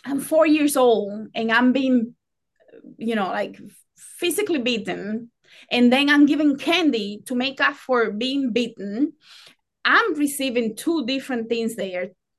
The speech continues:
and I'm making sense of this in two ways. I am not worthy, but to make it better, I'm gonna eat candy or s-, something like that, right? Like, however your mind is reconstructing the whole situation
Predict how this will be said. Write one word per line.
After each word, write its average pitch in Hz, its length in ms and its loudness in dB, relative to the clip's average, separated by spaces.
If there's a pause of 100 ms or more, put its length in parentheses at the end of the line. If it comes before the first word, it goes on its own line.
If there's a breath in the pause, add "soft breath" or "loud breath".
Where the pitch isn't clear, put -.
(180)
and 240 180 0
I'm 302 180 2
making 311 560 0
sense 269 320 -6
of 220 140 -4
this 196 440 -4
in 233 160 -6
two 302 160 -2
ways. 220 460 -2
I 240 160 2
am 269 160 2
not 349 240 2
worthy, 233 480 -2
but 220 160 -4
to 233 80 -14
make 247 180 -8
it 254 120 -6
better, 208 420 -2 (400)
I'm 226 120 -2
gonna 226 200 -2
eat 233 200 -6
candy 185 480 -6 (300)
or 233 180 6
s-, - 260 -4 (180)
something 285 300 0
like 202 140 0
that, 165 180 -6
right? 208 280 -8
Like, 202 220 -4 (160)
however 277 420 4
your 320 220 2
mind 254 560 2
is 226 320 -8
reconstructing 254 960 -2
the 208 100 2
whole 233 200 0
situation 196 840 -6